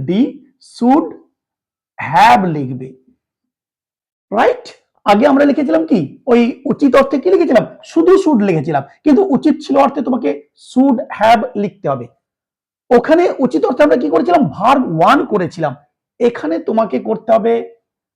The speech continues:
verb থ্রি, অর্থাৎ third form of the verb তোমাকে নিতে হবে, যেখানে তোমার উচিত ছিল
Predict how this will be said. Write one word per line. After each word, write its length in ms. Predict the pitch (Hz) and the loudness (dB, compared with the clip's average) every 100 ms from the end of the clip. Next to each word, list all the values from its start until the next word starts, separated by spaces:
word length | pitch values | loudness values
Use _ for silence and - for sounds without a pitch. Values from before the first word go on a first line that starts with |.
| _ _ 147 | _ _ -16
verb 580 | 120 160 196 208 220 220 - - _ _ _ _ _ _ _ | -8 0 4 4 4 2 -4 -18 _ _ _ _ _ _ _
থ্রি, 440 | 247 311 147 - _ - | -2 0 -2 -6 _ -6
অর্থাৎ 340 | 196 202 - - _ _ _ | -4 -4 -6 -12 _ _ _
third 380 | - 180 214 226 | -4 0 0 -2
form 640 | - _ _ 170 185 214 220 - | -8 _ _ -2 0 0 -4 -10
of 80 | 156 | -8
the 100 | 160 117 131 | -8 -8 -2
verb 240 | 185 226 427 - _ | 0 0 -4 -18 _
তোমাকে 320 | 185 165 165 143 | -6 -4 -4 -6
নিতে 240 | 156 254 | -4 0
হবে, 380 | 247 262 - - _ _ _ _ - | 0 0 -2 -6 _ _ _ _ -12
যেখানে 400 | 139 170 175 170 | -8 -6 -6 -8
তোমার 280 | 175 226 - - - _ - | -2 0 0 -4 -20 _ -8
উচিত 340 | 190 - 277 285 - | -6 0 0 0 -10
ছিল 240 | - 214 | -6 0